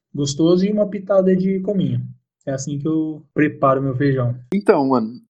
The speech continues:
Speaker 2: eu faço de um jeito diferente. Eu cozinho o feijão, né, com sal, uma folhinha de louro.
Speaker 1: Uhum.
Speaker 2: E aí, numa panela, quando ele já tá cozido, né, numa panela separada eu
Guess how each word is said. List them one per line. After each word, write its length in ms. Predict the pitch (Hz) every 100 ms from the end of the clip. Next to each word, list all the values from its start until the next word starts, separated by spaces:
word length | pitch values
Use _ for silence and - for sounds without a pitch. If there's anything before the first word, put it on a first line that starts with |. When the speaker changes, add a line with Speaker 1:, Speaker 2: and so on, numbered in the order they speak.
| _
Speaker 2:
eu 680 | 127 151 170 175 180 175 175
faço 280 | - 170 170
de 80 | 165
um 120 | 190
jeito 160 | 180 180
diferente. 600 | _ 208 196 143 143 _ _ _ _ _ _ _ _ -
Eu 640 | 131 131 135 139 135 131
cozinho 400 | - 147 123 156
o 20 | 175
feijão, 500 | - 135 139 143 190
né, 220 | 190 190
com 360 | - 127 120 117
sal, 680 | - 123 131 170 170 139 135 _
uma 200 | 120 123
folhinha 340 | - 131 127 127
de 140 | 127
louro. 420 | 123 131 170 202 - _ _ -
Speaker 1:
Uhum. 460 | 139 135 131 175 190 - - _ -
Speaker 2:
E 240 | 135 143
aí, 1040 | 147 147 143 147 156 160 165 165 160 147 143 _
numa 240 | 147 151
panela, 920 | 151 151 147 139 143 143 135 123 120 113 _ _ _ _
quando 140 | 120
ele 80 | 120
já 80 | 131
tá 140 | 123
cozido, 400 | 120 117 131 170
né, 100 | 160
numa 140 | 139 131
panela 320 | - 139 135
separada 560 | 135 143 139 135 131
eu 80 | 135